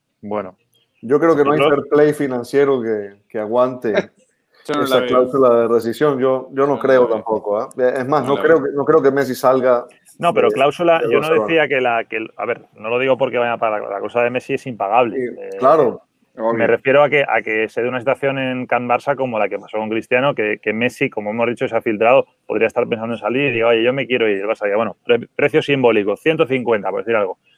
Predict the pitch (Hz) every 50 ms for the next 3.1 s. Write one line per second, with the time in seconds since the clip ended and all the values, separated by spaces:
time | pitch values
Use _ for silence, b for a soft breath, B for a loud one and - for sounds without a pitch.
0 | _ _ _ _ _ _ _ _ _ - - - - - - - 107 107 - -
1 | 127 131 135 151 127 117 151 143 151 147 147 131 123 - _ - 127 131 131 120
2 | 123 117 123 139 160 170 175 131 107 - _ _ _ - _ 104 101 - 113 -
3 | -